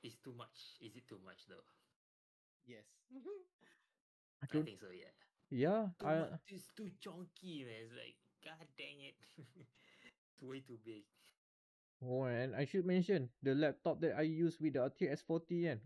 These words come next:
Speaker 3: on power, full, full tilt, with the, with turbo on and whatever, and oh my god, the, the, the, the need to keep it, like, running cool means that the fan is whizzing as loud as a,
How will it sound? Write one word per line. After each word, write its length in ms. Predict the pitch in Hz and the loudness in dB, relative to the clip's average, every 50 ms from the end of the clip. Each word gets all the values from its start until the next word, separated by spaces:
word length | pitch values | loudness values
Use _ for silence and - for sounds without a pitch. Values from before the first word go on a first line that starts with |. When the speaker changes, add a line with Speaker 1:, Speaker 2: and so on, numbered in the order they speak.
| - _ | -4 _
Speaker 3:
on 220 | - 151 165 170 | 4 6 6 4
power, 500 | 170 - 156 156 165 165 156 143 139 123 120 - _ | 4 4 4 6 6 6 4 4 4 2 -2 -4 _
full, 320 | 165 175 165 175 170 - - - _ _ | 4 6 6 6 6 4 2 -6 _ _
full 160 | - 190 190 175 - _ | 4 4 4 4 2 _
tilt, 240 | - 190 196 185 - _ - - _ _ _ _ _ _ _ _ _ _ _ _ _ _ _ _ _ _ _ - | 8 8 8 8 2 _ -20 -20 _ _ _ _ _ _ _ _ _ _ _ _ _ _ _ _ _ _ _ -6
with 380 | 113 110 123 165 180 156 139 | -2 4 6 6 6 6 4
the, 360 | 143 170 170 165 160 160 156 147 | 4 6 8 8 10 8 8 6
with 160 | 147 165 170 - _ _ | 4 2 2 0 _ _
turbo 460 | 165 156 165 165 180 190 185 185 - - | 10 10 10 10 10 10 10 10 10 8
on 260 | 175 175 175 175 175 | 6 6 6 6 4
and 140 | 165 165 170 | 2 2 2
whatever, 480 | 160 160 - 156 175 165 185 185 190 185 | 2 2 4 4 4 4 6 6 6 6
and 140 | 160 123 113 - _ _ _ - | 4 2 0 -4 _ _ _ 2
oh 100 | 151 139 | 4 4
my 200 | 117 113 104 104 | 4 4 2 4
god, 240 | 98 107 104 101 107 | 4 4 2 4 4
the, 120 | 120 120 - _ _ | 2 2 2 _ _
the, 140 | - 123 120 104 101 | -2 -2 -2 2 2
the, 160 | 113 117 113 - _ _ - 117 | 2 2 2 0 _ _ -4 2
the 100 | 107 110 | 2 2
need 420 | 107 107 113 120 127 131 139 - - 113 _ _ _ _ _ _ _ _ | 4 4 2 2 2 2 0 -2 -4 -14 _ _ _ _ _ _ _ _
to 100 | - 117 - - | -6 -6 -6 -2
keep 240 | - 143 151 151 - _ - 156 - - | 4 4 4 4 2 _ -14 -14 -6 -2
it, 220 | 117 117 117 117 - _ _ _ _ _ | 0 2 2 0 -2 _ _ _ _ _
like, 240 | - 110 107 104 110 | 0 2 2 2 4
running 340 | 107 120 127 139 143 143 135 | 4 4 4 4 2 0 -2
cool 400 | - - - 135 143 156 170 196 180 - _ _ _ _ _ _ _ _ _ _ _ - | -2 0 2 6 8 10 10 8 8 4 _ _ _ _ _ _ _ _ _ _ _ -2
means 340 | 120 127 131 127 127 120 | 0 2 2 2 0 2
that 180 | - 139 113 - | 4 4 4 4
the 80 | 107 104 - - | 4 -2 -2 0
fan 280 | _ 143 143 143 139 139 | _ 4 4 6 4 4
is 220 | 123 110 101 90 | 2 2 2 2
whizzing 680 | 104 104 104 107 113 120 123 123 127 131 131 131 131 - | 0 -2 2 4 6 6 6 4 4 0 0 0 -2 0
as 180 | - 110 104 - | 0 0 0 2
loud 280 | - 113 117 117 117 - | 2 4 4 4 4 4
as 240 | - 104 110 104 104 | 2 0 0 2 2
a, 260 | 107 104 101 101 104 | 2 4 4 2 0